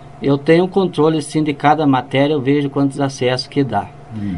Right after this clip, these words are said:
Speaker 1: Então hoje a gente tá com setenta e três mil acessos e seiscentos, né? Então pra gente aí é um,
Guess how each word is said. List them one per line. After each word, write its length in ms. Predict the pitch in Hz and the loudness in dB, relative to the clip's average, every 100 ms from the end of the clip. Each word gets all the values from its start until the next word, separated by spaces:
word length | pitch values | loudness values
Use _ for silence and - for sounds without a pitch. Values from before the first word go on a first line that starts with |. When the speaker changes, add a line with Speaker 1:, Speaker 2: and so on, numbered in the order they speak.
| 76 | -8
Speaker 1:
Então 300 | - 139 143 | -2 2 4
hoje 180 | 151 151 | 4 0
a 40 | |
gente 160 | 147 147 | -2 -4
tá 100 | 151 | -6
com 160 | 147 147 | -4 -4
setenta 600 | - 135 - 165 170 170 | -2 -4 0 -2 0 0
e 80 | 143 | 0
três 340 | 151 147 143 | 2 2 2
mil 240 | 131 139 | 0 0
acessos 640 | 143 135 - 131 147 - 151 | 0 -4 -2 0 0 -4 -6
e 80 | - | -6
seiscentos, 680 | 139 143 135 135 120 101 107 | -2 0 0 -2 -2 -4 -10
né? 160 | 107 110 - - - | -12 -14 -20 -20 -10
Então 140 | - 180 | -2 0
pra 180 | 214 240 | 0 -2
gente 300 | 175 185 175 | -2 -2 0
aí 140 | 160 | 0
é 60 | 165 | 0
um, 440 | 180 175 165 165 | -2 -4 -4 -8